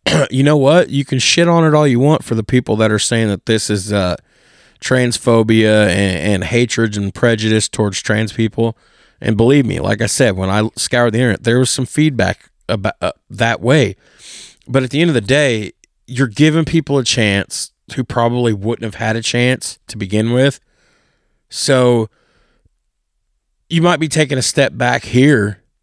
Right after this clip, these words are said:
for now, or it feels that way, but you're taking two steps forward in the long term for what you're preventing, uh, for what you're, uh, doing and presenting for combat sports and the sport of boxing and,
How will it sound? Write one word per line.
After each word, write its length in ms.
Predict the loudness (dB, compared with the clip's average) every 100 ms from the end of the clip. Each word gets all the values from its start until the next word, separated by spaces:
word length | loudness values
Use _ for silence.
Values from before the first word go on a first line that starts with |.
| _ _ _ _ _
for 240 | 0 2
now, 580 | 2 2 2 0 -6 -8 _ 0
or 140 | 0
it 60 | 0
feels 280 | 0 0 2
that 160 | 0
way, 140 | 0 -2
but 200 | -2 -2
you're 80 | 0
taking 300 | 0 -2 -4
two 180 | -2
steps 300 | -2 -2 -2
forward 380 | -2 2 2 2
in 60 | 0
the 60 |
long 280 | 0 2 2
term 320 | 2 0 0 -4 _ _ _ _ _
for 160 | -2 2
what 260 | 2 0
you're 80 | -4
preventing, 520 | -4 -2 0 0 -2 _ _ -2
uh, 180 | 0 -2 _ _ _ _ _ _ _ _ _ -4
for 140 | 0
what 260 | 2 2 2
you're, 320 | 0 0 2
uh, 280 | 0 0 0
doing 500 | -4 0 4 4 2
and 100 | -4
presenting 440 | -4 0 0 0
for 480 | -2 0 2 2 0 _ -6
combat 380 | 0 2 2 0
sports 600 | -2 2 2 2 -2 -6
and 260 | -4 -2 -4
the 40 |
sport 280 | -2 0 2
of 40 |
boxing 600 | 2 -2 -2 -2 -2 -2
and, 420 | -2 -2 0 -2